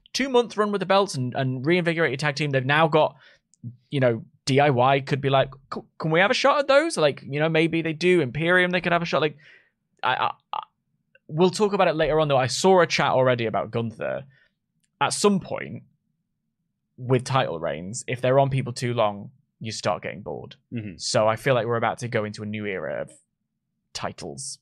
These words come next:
Speaker 1: and
Speaker 2: Yeah.
Speaker 1: things like that. Or at least they need to consider looking at a new era of titles and putting them for a, a brief period of time on a hot act to open your show is a good shout.
Speaker 2: So I thought the match was, uh, fine. I thought the, the final moments of it were a lot of fun. Here is where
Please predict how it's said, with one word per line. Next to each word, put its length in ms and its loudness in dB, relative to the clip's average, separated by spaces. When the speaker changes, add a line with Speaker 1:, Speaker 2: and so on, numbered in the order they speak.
Speaker 1:
and 60 -6
Speaker 2:
Yeah. 80 -2
Speaker 1:
things 160 -10
like 80 -6
that. 140 -2
Or 80 0
at 60 -2
least 120 -6
they 80 0
need 140 -6
to 80 -10
consider 320 -10
looking 280 -12
at 80 -14
a 40 -14
new 140 -10
era 180 -8
of 60 -10
titles 360 -10
and 200 -6
putting 280 2
them 140 0
for 140 0
a, 60 2
a 60 0
brief 320 0
period 240 0
of 60 -4
time 340 0
on 120 -4
a 60 -6
hot 240 0
act 380 -6
to 140 0
open 180 -4
your 60 -6
show 260 0
is 120 -12
a 40 -12
good 180 -12
shout. 220 -10
Speaker 2:
So 240 6
I 80 4
thought 140 6
the 80 0
match 240 2
was, 280 2
uh, 220 0
fine. 280 4
I 80 0
thought 160 0
the, 140 0
the 80 -6
final 240 4
moments 260 -2
of 80 -8
it 120 -6
were 160 0
a 60 0
lot 180 0
of 80 -6
fun. 320 -6
Here 280 4
is 120 2
where 300 6